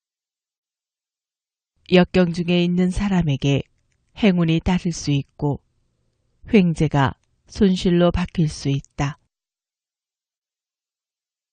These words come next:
이익이 안 되는 선물이 있는가 하면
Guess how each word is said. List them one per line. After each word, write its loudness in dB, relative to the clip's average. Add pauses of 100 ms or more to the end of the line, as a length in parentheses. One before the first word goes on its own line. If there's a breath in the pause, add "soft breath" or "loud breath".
(160)
이익이 6
안 2
되는 2
선물이 -2 (140)
있는가 0
하면 -2